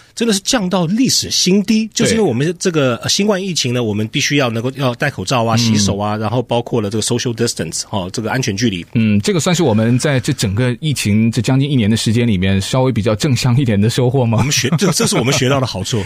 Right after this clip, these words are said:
Speaker 2: <laughs> 专家说，接种了疫苗之后呢，有的人是觉得安全了，但是我们要这么分哦。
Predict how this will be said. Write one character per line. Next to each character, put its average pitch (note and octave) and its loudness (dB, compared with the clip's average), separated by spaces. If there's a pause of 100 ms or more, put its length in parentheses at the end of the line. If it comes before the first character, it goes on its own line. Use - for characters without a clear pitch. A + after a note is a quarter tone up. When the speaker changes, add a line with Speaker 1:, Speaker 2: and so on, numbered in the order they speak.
(160)
Speaker 2:
<laughs> - -18
专 D#3+ -2
家 F3+ 2
说， F3 2 (400)
接 G3+ 0
种 G3+ 2
了 D3+ 0
疫 G3 4
苗 C3+ 2
之 C#3 2
后 E3+ 2
呢， C3+ 4
有 G2 2
的 A2+ 2
人 E3+ 2
是 A#2+ 2
觉 G2 0
得 G2 2
安 G2+ 2
全 E2 -2
了， D2 -4
但 E3+ 0
是 E3 2
我 C#3 2
们 A#2 4
要 B2 2
这 D#3 -2
么 B2 2
分 G2 0
哦。 D#2+ 0